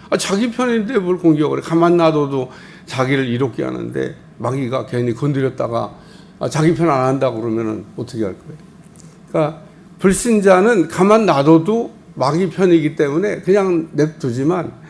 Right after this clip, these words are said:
믿는 자가 된 사람은, 예, 마귀 편이 아니에요. 이제 편이 바뀌었습니다. 내 편이 아니니까. 참, 세상도 보면 내 편 되면 막,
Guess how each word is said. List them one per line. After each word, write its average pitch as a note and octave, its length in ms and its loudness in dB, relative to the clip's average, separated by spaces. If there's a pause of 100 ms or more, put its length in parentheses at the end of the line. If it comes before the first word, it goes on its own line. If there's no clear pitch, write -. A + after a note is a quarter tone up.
(440)
믿는 G#3 600 4
자가 D#3+ 760 0 (200)
된 C#3 240 0
사람은, C3 600 -4 (1120)
예, G#2 60 -8
마귀 C3 300 -2
편이 D#3+ 280 0
아니에요. A#2 460 -4
이제 A#2+ 140 -12
편이 A3 320 -6
바뀌었습니다. - 720 -10 (520)
내 A2+ 200 -2
편이 D#3+ 300 -2
아니니까. A2 600 -6 (1120)
참, D#3 260 -8 (160)
세상도 F3 500 2
보면 D#3+ 380 -4
내 A#2+ 160 -2
편 D3+ 240 -4
되면 C#3 360 -6
막, - 180 -10